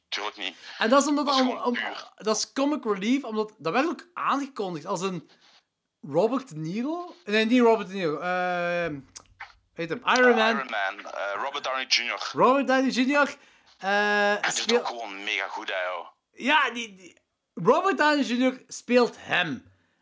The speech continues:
Speaker 2: dan heb je zoiets van,
Speaker 1: Ja.
Speaker 2: wacht even, wat? En dan weet je, het is een comic relief. Dat is echt puur
Speaker 1: Mhm.
Speaker 2: comic relief.
Speaker 1: Mhm.
Speaker 2: En dan kan,
Speaker 1: Mhm.
Speaker 2: en, en dat werkt. En dat is,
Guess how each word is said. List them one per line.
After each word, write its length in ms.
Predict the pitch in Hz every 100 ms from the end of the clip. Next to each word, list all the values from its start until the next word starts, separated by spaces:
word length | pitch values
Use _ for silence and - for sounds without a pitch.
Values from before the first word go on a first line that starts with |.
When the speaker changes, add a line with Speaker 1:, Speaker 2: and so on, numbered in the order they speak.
| _
Speaker 2:
dan 100 | 175
heb 120 | 175
je 80 | 202
zoiets 120 | 196
van, 200 | 175 - _ -
Speaker 1:
Ja. 80 | 110 151 190
Speaker 2:
wacht 220 | 214 185
even, 260 | 233 - - _ _ -
wat? 640 | 107 196 466 - - - _ _ _
En 140 | 208 233
dan 120 | 254
weet 180 | 294 320
je, 80 | 302
het 140 | -
is 100 | 208
een 200 | 233 190
comic 280 | 226 233 -
relief. 440 | 151 147 143 127 -
Dat 180 | 160
is 60 | 214
echt 240 | - _ _
puur 260 | 247 262 247
Speaker 1:
Mhm. 100 | -
Speaker 2:
comic 260 | 220 220
relief. 380 | 185 170 190 190 _ _ -
Speaker 1:
Mhm. 360 | 220 104 104 -
Speaker 2:
En 120 | 180
dan 120 | 226
kan, 160 | 233 269
Speaker 1:
Mhm. 220 | - - - _ _ -
Speaker 2:
en, 320 | 190 202 - _ _ _ _ _ _ _ _ _ _ _ _ _
en 180 | 226 262
dat 200 | 220 143
werkt. 640 | 170 233 190 151 - - _
En 160 | 190 208
dat 160 | 214
is, 240 | - -